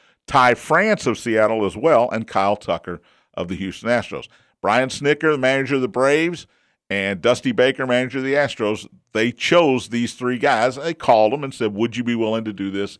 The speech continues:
if the game is tied after nine innings?" They all agreed to do it. So that adds a little bit to it tonight. If, I hope it's tied after nine, because I wanna see a home run derby to determine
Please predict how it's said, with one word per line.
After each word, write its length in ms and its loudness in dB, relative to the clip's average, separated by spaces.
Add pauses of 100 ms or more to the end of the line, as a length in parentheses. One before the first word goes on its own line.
if 180 -2
the 120 -4
game 400 -4
is 160 -10
tied 280 -4
after 220 -8
nine 200 -12
innings?" 360 -6 (360)
They 80 -6
all 220 6
agreed 320 -2
to 60 -12
do 240 -4
it. 120 -6 (360)
So 180 -2
that 200 2
adds 320 4
a 60 0
little 240 2
bit 260 2
to 180 0
it 100 -2
tonight. 340 -2 (100)
If, 360 4 (100)
I 160 6
hope 220 4
it's 160 -6
tied 420 0 (760)
after 280 0
nine, 280 -2 (300)
because 280 0
I 100 8
wanna 200 4
see 160 0
a 80 6
home 200 2
run 180 2
derby 380 2
to 140 -4
determine 680 -2